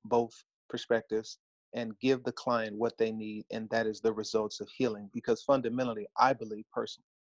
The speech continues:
that there's nothing more powerful in this world than an actual expression of love, a hug, being able to talk to someone, being able to say, "I hear you, I feel you, I understand." I mean,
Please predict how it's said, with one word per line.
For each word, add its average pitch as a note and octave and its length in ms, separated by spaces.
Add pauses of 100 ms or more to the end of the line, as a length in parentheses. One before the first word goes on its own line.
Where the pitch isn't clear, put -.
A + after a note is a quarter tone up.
(360)
that A2+ 100
there's B2 220
nothing C#3+ 360
more C3 240 (120)
powerful A#2+ 540
in A2+ 160
this A2 240
world G#2+ 480
than G#2+ 140
an G2+ 120 (100)
actual G#2+ 680
expression G#2+ 580
of G#2 140
love, G#2 380 (160)
a A2+ 80
hug, G#2+ 340 (160)
being A#2 220
able A2+ 200
to - 140
talk - 320
to G#2+ 80
someone, G#2 500 (480)
being A#2+ 240
able A#2 240
to A2 500
say, A2+ 340
"I A2+ 100
hear C3+ 320
you, B2 340
I A#2 100
feel A#2+ 300
you, A2+ 300
I A2+ 180
understand." G#2+ 640
I A2+ 40
mean, A#2 260